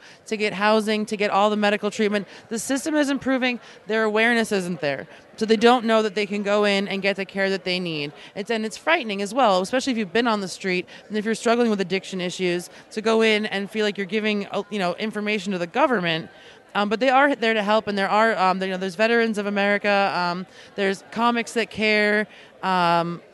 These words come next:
there's, there's lots of programs now, and I ho-, I wish that, you know, more people were aware that there is more help for veterans,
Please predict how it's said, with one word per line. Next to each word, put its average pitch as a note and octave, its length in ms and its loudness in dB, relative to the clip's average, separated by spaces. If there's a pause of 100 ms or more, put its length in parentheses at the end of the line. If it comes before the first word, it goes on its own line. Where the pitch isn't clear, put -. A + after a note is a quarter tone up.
there's, A3 200 0
there's A#3+ 200 0
lots A#3+ 240 2
of C#4 80 -6
programs B3 480 2
now, F3 180 2
and F#3+ 100 2
I G3+ 80 2
ho-, G#3+ 180 2
I A3 100 0
wish A#3+ 220 -2
that, A3 180 -2 (220)
you G#3 100 -6
know, F#3 160 -2
more G3 200 -2
people G3 280 -8
were F#3+ 160 -2
aware G3+ 280 0
that F3+ 120 -8
there F3+ 140 -4
is F#3 240 -4
more G3+ 200 0
help F#3+ 240 0
for F#3+ 100 -8
veterans, F3+ 460 -2